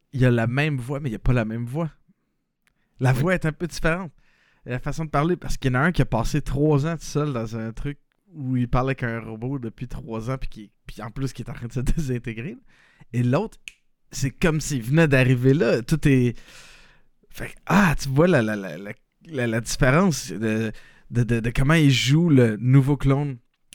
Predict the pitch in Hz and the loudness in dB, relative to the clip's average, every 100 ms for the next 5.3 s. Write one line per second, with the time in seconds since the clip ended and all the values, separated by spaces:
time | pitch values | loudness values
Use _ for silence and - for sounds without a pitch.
0 | _ _ _ - _ 120 131 - 180 - | _ _ _ -20 _ -6 0 2 0 -2
1 | 120 - 170 139 _ _ _ - 170 131 | -6 2 2 2 _ _ _ -4 -2 -2
2 | - _ - 147 135 156 - _ _ _ | -8 _ -2 0 0 -6 -16 _ _ _
3 | _ _ _ 131 123 151 160 - 120 117 | _ _ _ -6 0 0 0 -4 -4 -4
4 | 120 135 131 127 147 139 131 127 147 139 | -4 -2 0 2 0 0 -2 -2 -6 -6
5 | 120 127 135 | -10 -10 -12